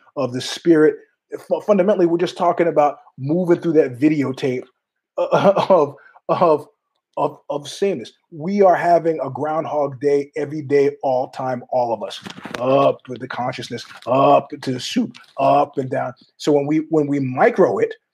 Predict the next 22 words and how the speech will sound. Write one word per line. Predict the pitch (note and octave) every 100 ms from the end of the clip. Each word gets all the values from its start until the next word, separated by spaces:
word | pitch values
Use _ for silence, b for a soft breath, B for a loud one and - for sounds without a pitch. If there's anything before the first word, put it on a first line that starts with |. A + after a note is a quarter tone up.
| _ D3
and | C#3+
say, | - C#3+ -
"Oh, | G3 F#3+
I | D#3+
remember | E3 F#3+ F#3+
the | D#3
girl | D3+ E3 D#3 - _
in | D#3 C#3+ C#3
the, | C#3
in | D3 C3+ C3+ C3+
the | C3+ B2
black | A#2+ D3 D#3 -
and | D3
white | C3+ C#3+ C#3+ C#3+ -
checkered | - D#3+ D3 B2+
shirt | - - E3+ C#3 - _ _ _ _
that | D3+ B2+
was | C3
tied | - D#3 D3+ D3+
around | D3 D3 C#3+ C3+
the |
waist. | B2+ D#3+ E3+ D3 C3+ - - -